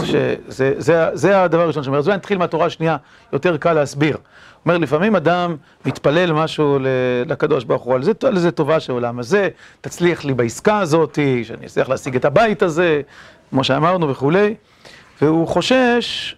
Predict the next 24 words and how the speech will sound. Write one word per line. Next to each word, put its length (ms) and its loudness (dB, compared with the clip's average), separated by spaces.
אולי, 460 2
אם 120 4
אני 140 2
אצליח 360 0
בזה, 440 0
אם 80 -6
זה 100 -2
יהיה 100 0
טוב, 420 0
כן? 260 0
יש, 280 0
אה, 60 4
אולי, 320 0
אה, 260 0
לא 40 -10
יודע, 240 0
איזה 160 0
תלמיד, 520 0
לא 80 4
רוצים 280 0
לקבל 300 2
אותו 180 0
באיזה 180 0
ישיבה, 500 0